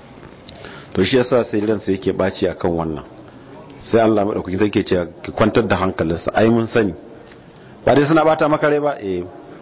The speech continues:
Ba dai sun ki karɓa abin da ka zo da shi ba? Eh. Ba dai suna faɗin baga-, baƙaƙen maganganu akan Alkur'ani ba? Ko kuma da kai?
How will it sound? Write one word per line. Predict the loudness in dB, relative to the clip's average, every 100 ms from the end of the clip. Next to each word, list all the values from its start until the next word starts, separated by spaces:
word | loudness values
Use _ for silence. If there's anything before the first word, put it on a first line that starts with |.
| -20 -20 -20 -4
Ba | 2
dai | 4
sun | 2 2
ki | 2
karɓa | 4 4
abin | 2 0
da |
ka | 0
zo | 2 0
da |
shi | 0 0
ba? | 0 2
Eh. | 0 -2 -6 -14 -18 -14 0
Ba | 2
dai | 4
suna | 2 2
faɗin | 2 0
baga-, | -2 -2 -4 -2
baƙaƙen | 2 2 2 2
maganganu | 2 2 2 0
akan | 0 -2 -2
Alkur'ani | -2 -2 -2 -2 0
ba? | 0 0 -6 -20 -20 0
Ko | 2
kuma | 4 6
da | 6
kai? | 4 2